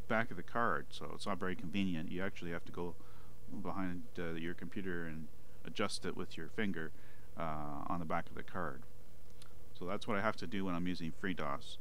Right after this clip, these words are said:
Um, but this three, this P three system has become my main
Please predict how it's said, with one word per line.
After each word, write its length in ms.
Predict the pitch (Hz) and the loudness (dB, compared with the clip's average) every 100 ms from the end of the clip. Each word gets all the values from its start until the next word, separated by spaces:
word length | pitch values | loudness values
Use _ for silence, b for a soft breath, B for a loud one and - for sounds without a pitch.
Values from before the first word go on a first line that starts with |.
| B B B B - | B B B B 0
Um, 720 | 87 87 85 85 85 85 90 - - - B B B - | 0 2 2 0 0 0 0 0 -2 -2 B B B 0
but 120 | 107 98 | 0 2
this 180 | 139 | 2
three, 320 | - 139 143 - | 2 0 0 0
this 160 | 123 - | 0 0
P 200 | - 151 | 0 0
three 220 | 151 143 | 2 2
system 560 | - 147 - 120 110 - - - - - - - - - - - | 2 2 2 0 0 0 0 0 0 0 0 0 0 -2 0 0
has 300 | 110 104 95 | 2 2 0
become 300 | 101 117 107 | -2 0 0
my 120 | 92 | 0
main 480 | 90 117 135 139 | 0 2 2 0